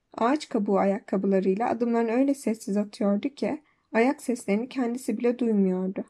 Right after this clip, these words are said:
Köşeye varınca sanki sabanın yanında bir şey bir müddet parlayıp sonra tekrar söndü gibi geldi gözüne. Kalbi sıkışır gibi oldu ve olduğu yerde durdu.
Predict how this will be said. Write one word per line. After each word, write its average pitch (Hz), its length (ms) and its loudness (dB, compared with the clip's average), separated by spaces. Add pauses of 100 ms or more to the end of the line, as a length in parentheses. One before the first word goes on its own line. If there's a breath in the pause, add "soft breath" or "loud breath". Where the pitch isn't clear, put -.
(840)
Köşeye 277 420 2
varınca 214 360 2
sanki 277 360 -6
sabanın 233 440 2
yanında 196 380 2
bir 233 100 0
şey 196 320 0
bir 240 120 0
müddet 233 440 -2
parlayıp 208 420 0
sonra 277 340 0
tekrar 226 400 0
söndü 190 380 0
gibi 196 240 -6
geldi 190 320 0
gözüne. 190 440 -4 (920 soft breath)
Kalbi 214 320 0
sıkışır - 420 -4
gibi 196 260 0
oldu 190 480 2
ve 240 120 0
olduğu 220 320 4
yerde 208 380 2
durdu. 208 340 -2